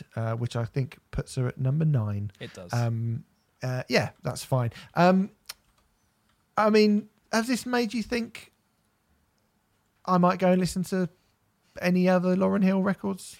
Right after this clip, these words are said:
Speaker 2: Um, I, I want
Speaker 1: Probably
Speaker 2: to
Speaker 1: not.
Speaker 2: listen. I want to listen to the Miseducation of Lauryn Hill anyway, and I feel like,
Speaker 1: Mm.
Speaker 2: um, the place that I am in my life now, I am the most open I would ever be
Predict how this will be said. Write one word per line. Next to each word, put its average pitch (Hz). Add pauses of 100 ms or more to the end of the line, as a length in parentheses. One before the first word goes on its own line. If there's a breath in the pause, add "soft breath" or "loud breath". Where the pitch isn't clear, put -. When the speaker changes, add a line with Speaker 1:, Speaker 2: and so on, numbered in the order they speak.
(180 loud breath)
Speaker 2:
Um, 160
I, 165
I 165
want -
Speaker 1:
Probably 135
Speaker 2:
to 143
Speaker 1:
not. 151
Speaker 2:
listen. 147
I 160
want 156
to 139
listen 131
to -
the 123
Miseducation 123
of 117
Lauryn 120
Hill 123
anyway, 117 (280 soft breath)
and 123
I 123
feel 131
like, 120
Speaker 1:
Mm. 135
Speaker 2:
um, 123
the 117
place 143
that 120
I 131
am 131
in 123
my 127
life 123
now, 120 (460 soft breath)
I 123
am 120 (280)
the 147
most 131
open 120
I 123
would 123
ever 127
be 113